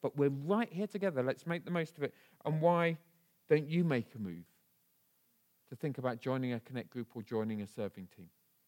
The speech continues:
Not just to hel-, not to help the church, but because it helps us connect. Some other opportunities very quickly. Lunch on a Sunday. Most Sundays we head out for lunch.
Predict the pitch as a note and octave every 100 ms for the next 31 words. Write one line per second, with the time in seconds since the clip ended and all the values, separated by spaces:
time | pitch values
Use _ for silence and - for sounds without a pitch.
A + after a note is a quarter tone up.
0 | _ _ _ _ _ _ _ _ _ _
1 | _ _ _ _ _ _ _ _ _ C3+
2 | D3 D3+ E3 - D#3+ - F3 - F#3 F#3
3 | - F#3+ - A3 C3+ - - D3+ - -
4 | F3+ - - _ _ _ _ _ C3+ -
5 | E3+ F3 - B2 A#2+ - - C#3 A2 -
6 | - - _ _ _ _ _ _ _ _
7 | _ _ _ _ _ _ _ _ _ _
8 | - F#3 G3+ G3+ F#3+ - - _ _ _
9 | _ _ _ _ _ _ _ _ _ -
10 | F3 - G3+ F3+ F#3 E3 G3+ G3+ - -
11 | G3+ F#3 A3+ G#3 A3+ A3 A#3 G#3 D3+ F3+
12 | G#3+ A3+ G#3+ G#3 G#3 G3 G#3+ G#3+ G3 A3
13 | A3+ F#3 -